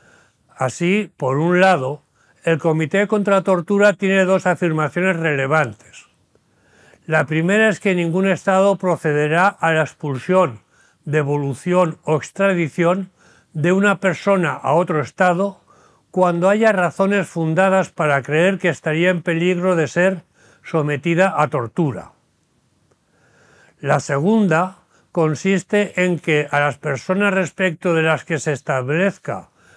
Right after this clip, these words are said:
que correrían el riesgo de sufrir tortura si fueran expulsadas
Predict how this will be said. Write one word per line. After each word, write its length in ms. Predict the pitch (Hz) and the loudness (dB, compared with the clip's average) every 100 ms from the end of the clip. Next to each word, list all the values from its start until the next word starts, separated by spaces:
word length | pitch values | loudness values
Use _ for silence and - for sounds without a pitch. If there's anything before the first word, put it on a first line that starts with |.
| _ | _
que 160 | 170 151 | -4 -2
correrían 540 | 151 143 147 175 185 | -2 0 2 2 2
el 140 | 185 | 2
riesgo 460 | 165 175 185 160 151 | 2 0 0 0 -2
de 80 | 135 | -2
sufrir 440 | 131 113 185 175 | -4 -2 -2 -2
tortura 500 | - 160 147 185 160 | -2 -4 0 0 0
si 180 | 131 135 | -2 -8
fueran 440 | 113 170 175 175 | -4 0 2 2
expulsadas 800 | 170 - 156 143 196 180 117 - | -2 -4 -8 -4 0 0 -2 -8